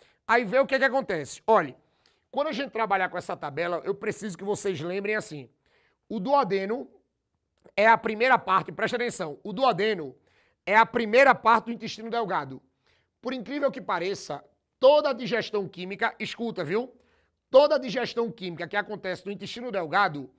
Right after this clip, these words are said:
as enzimas que vão trabalhar no duodeno, olha pra cá, são todas originadas no pâncreas, tá?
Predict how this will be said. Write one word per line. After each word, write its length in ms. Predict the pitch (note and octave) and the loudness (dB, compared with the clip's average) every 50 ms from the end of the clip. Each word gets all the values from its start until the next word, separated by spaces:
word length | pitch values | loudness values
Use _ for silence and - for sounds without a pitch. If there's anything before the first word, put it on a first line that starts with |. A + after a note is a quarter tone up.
| _ _ _ _ _ _ _ _ _ _ | _ _ _ _ _ _ _ _ _ _
as 240 | - A3+ B3+ C4+ E3+ | 4 4 6 6 2
enzimas 720 | C#4+ C#4+ C#4+ B3 D#3 C3+ D#3+ C4+ D4+ E4 D4 B3+ A3 - | 0 -2 -2 -4 -4 -6 -6 -4 -4 -2 -2 -4 -6 -6
que 100 | - G#3+ | -6 -6
vão 160 | F#3+ G#3 G#3 | -6 -6 -6
trabalhar 440 | G3 G3+ G3 G3 F#3+ F#3+ F#3 F3+ F#3 | -4 -2 0 0 2 2 2 2 0
no 100 | F3+ F3 | -2 -4
duodeno, 580 | D#3 E3+ D#3+ D3 C#3+ F#3 G#3+ G#3+ F#3 D#3+ D3 B2 G#2+ - _ | -4 -4 -4 -2 0 0 -2 0 -2 -4 -8 -10 -12 -8 _
olha 180 | - F#3+ A3 | 0 0 2
pra 140 | G#3+ A3+ G#3+ | 2 0 0
cá, 320 | - G#3+ G3 F3+ D#3 B2+ - _ _ _ _ _ _ _ _ _ _ _ _ | 2 2 2 2 2 -2 -6 _ _ _ _ _ _ _ _ _ _ _ _
são 380 | _ - - - - A3+ A#3+ A3+ | _ -20 -12 -8 -6 -6 -6 -6
todas 520 | - - _ - A#3+ B3+ C4+ C4 B3+ G#3+ | -10 -6 _ 2 4 4 4 2 0 -2
originadas 600 | B3 A#3 A3 A3+ A3 A#3 G#3 G3 G#3+ A3+ A#3+ G3 | -2 -4 -4 -4 -6 -6 -4 -4 -2 -2 -2 -4
no 100 | G3 C4 | -4 -8
pâncreas, 600 | C4 - - A3 A3 A3 G3 F#3 F#3 F3 D#3 - | -8 -6 -4 -4 -4 -4 -6 -6 -8 -8 -6 0
tá? 240 | - F#3+ G#3+ A3+ - | 2 4 4 2 2